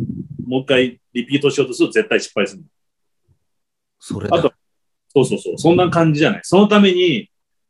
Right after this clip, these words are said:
Speaker 1: もう徹底的にそのイメージとしたら、ひ-、氷山の下を作っていくっていうのがさっき、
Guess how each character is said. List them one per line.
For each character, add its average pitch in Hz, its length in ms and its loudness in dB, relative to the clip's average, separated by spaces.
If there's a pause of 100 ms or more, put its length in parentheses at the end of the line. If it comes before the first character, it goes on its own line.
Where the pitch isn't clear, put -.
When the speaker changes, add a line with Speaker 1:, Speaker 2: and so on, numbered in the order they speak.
(160)
Speaker 1:
も 127 100 -8
う - 60 -18
徹 147 140 2
底 - 140 -6
的 190 280 4
に 180 120 0
そ 175 80 -6
の 160 140 -2
イ 147 80 -2
メ 170 120 0
ー - 20 0
ジ - 80 -10
と 107 80 -6
し - 60 -16
た 101 80 -8
ら、 90 240 -8 (100)
ひ-、 - 240 -16 (200)
氷 185 160 6
山 117 180 4
の 98 60 -6
下 - 220 0
を 143 100 2
作 156 160 -2
っ 143 80 -12
て 107 100 -2
い 95 40 -2
く 98 60 -6
っ - 60 -8
て 214 80 0
い - 20 6
う - 20 6
の 202 60 6
が 156 60 2
さ - 120 0
っ - 80 -6
き、 90 240 -10